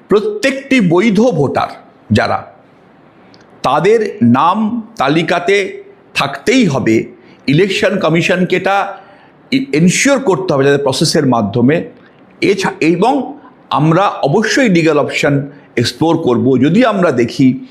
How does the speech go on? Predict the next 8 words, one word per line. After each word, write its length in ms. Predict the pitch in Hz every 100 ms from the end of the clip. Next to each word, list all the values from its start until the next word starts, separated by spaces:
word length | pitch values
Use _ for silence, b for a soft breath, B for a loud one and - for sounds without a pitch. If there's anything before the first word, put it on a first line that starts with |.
| B B -
যে 80 | 135
কোনো 320 | 147 185 254
ক্ষেত্রে 720 | - 175 - 151 165 165 - B B -
একটিও 500 | 208 208 - 277 302
বৈধ 320 | 220 196 202 196
ভোটারের 420 | 165 160 156 131
নাম 260 | 123 113
বাদ 140 | 101